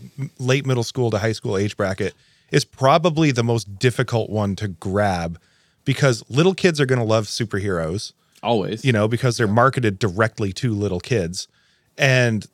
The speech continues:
Speaker 1: the older guy, the older folks, you know, like, our age and, and, and, like, college and up are gonna like it because it's, like, badass action movies that are all, like, P G thirteen and rated R,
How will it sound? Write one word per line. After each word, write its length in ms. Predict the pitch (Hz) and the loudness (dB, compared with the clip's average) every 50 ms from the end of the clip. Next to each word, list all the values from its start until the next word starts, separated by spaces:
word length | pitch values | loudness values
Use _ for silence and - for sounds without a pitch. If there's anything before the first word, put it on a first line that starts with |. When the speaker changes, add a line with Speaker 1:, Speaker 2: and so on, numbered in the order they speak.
| _ - _ - | _ -18 _ -4
Speaker 1:
the 100 | 156 - | -2 0
older 280 | 120 139 160 156 160 | 2 4 4 4 4
guy, 400 | 139 139 131 120 117 113 117 117 | 4 4 4 6 6 4 4 2
the 200 | - - 127 135 - | 0 -2 -4 -4 -2
older 380 | - 139 147 147 147 127 123 | 0 0 2 4 4 4 2
folks, 560 | 110 - - 131 113 117 127 - - - - - - | 2 0 0 2 2 2 0 -2 -6 -8 -8 -6 -4
you 100 | 135 127 | -4 -2
know, 140 | 123 120 110 | 0 0 2
like, 180 | 107 107 104 - _ - | 2 0 0 -4 _ -2
our 280 | 101 107 117 120 113 | 0 2 4 4 4
age 460 | 110 117 120 120 120 120 120 117 - | 4 4 4 4 4 2 0 -2 -2
and, 240 | 127 107 104 101 - | -2 -2 -2 -4 -4
and, 320 | - 117 110 104 98 95 - | -4 -6 -4 -4 -4 -4 -4
and, 220 | - 110 107 98 | -4 -4 -4 -2
like, 220 | 95 92 90 90 - | -2 -4 -4 -4 -4
college 420 | - 117 107 107 113 113 107 - | 0 2 2 4 4 2 2 0
and 100 | 113 107 | 0 2
up 240 | 127 135 131 - _ _ - | 2 2 2 0 _ _ -6
are 120 | 110 104 | -4 -2
gonna 240 | 101 135 131 127 117 | 0 2 2 2 2
like 280 | 113 117 123 131 - | 4 4 4 4 2
it 120 | 123 104 - | 0 -4 -4
because 340 | 113 101 - 120 113 104 110 | -6 -6 -2 -2 -2 -2 -4
it's, 160 | 101 - - | -6 -4 -2
like, 200 | 107 101 98 92 | 0 0 0 -2
badass 680 | - 101 95 117 101 107 113 113 110 110 104 - - | -4 -6 -2 0 2 2 2 2 2 0 0 -2 -4
action 500 | - 107 110 110 110 - - 123 110 104 101 | -6 -2 -2 -2 -2 -2 -2 -2 -2 -2 -2
movies 440 | 98 92 92 95 104 104 104 104 - | -2 -2 -2 -2 -2 -2 -2 -2 -2
that 160 | 110 101 101 | -2 -2 0
are 100 | 98 101 | 0 0
all, 160 | 101 101 101 | 0 0 0
like, 200 | 101 98 98 - | -2 -4 -6 -6
P 120 | - 110 98 | -6 -8 -6
G 140 | 92 107 107 | -6 -8 -6
thirteen 400 | - 104 98 - - - 104 101 | -6 -4 -6 -6 -6 -6 -6 -4
and 140 | 98 95 | -4 -4
rated 260 | 98 98 95 92 92 92 | -4 -4 -4 -4 -4 -2
R, 380 | 101 104 92 82 87 92 - | -2 -2 -2 -2 -4 -6 -6